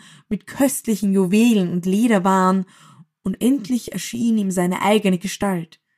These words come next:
ein wenig aufgefrischt und verjüngt, im stillen Winkel eines behaglich vornehmen Restaurants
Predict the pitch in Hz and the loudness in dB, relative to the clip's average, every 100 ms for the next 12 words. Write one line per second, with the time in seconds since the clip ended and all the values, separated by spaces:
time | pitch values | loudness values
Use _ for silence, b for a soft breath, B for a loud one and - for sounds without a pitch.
0 | _ _ 185 180 165 160 - 214 269 - | _ _ -2 0 0 -4 -2 -4 -4 -8
1 | 180 170 160 - 170 160 - 175 233 208 | -8 -8 -10 -10 -10 -8 -4 0 2 0
2 | - _ b b b b b 196 170 - | -8 _ b b b b b -4 -2 2
3 | 285 240 214 269 - - - 185 180 185 | 4 6 6 4 2 -6 -8 -8 -6 -6
4 | 165 196 214 190 175 - 208 226 208 196 | -2 -2 -2 -4 -10 -4 0 2 2 0
5 | 180 170 - 175 175 202 202 | -2 -4 -4 -4 -2 -4 -6